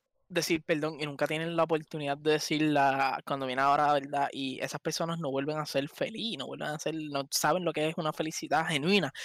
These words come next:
Sí, tienen felicidad de momento, no tienen algo de que realmente puede decir, "Coño, yo soy feliz", porque dicen, "Puñeta, ¿por qué hice esto? Y ahora no puedo arrepentirme".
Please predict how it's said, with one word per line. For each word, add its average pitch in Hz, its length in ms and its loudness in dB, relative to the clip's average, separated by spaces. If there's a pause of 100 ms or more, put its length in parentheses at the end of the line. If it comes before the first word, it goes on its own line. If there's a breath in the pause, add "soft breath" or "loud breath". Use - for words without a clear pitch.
(140 loud breath)
Sí, 220 320 4
tienen 156 180 2
felicidad 156 440 4
de 160 140 2
momento, 151 440 -2
no 135 100 -8
tienen 160 220 -2
algo 165 200 6
de 160 120 8
que 147 120 2 (300 loud breath)
realmente 165 300 2
puede 170 140 6
decir, 160 300 -2 (800 loud breath)
"Coño, 170 640 4 (800)
yo 170 160 2
soy 180 120 -2
feliz", 190 400 2
porque 147 420 4 (100)
dicen, 151 580 0
"Puñeta, 151 540 0
¿por 139 240 -6
qué 165 140 2
hice 151 280 2
esto? 131 420 -6
Y 139 120 -4
ahora 135 180 0
no 151 120 -2
puedo 147 500 0
arrepentirme". 139 760 -2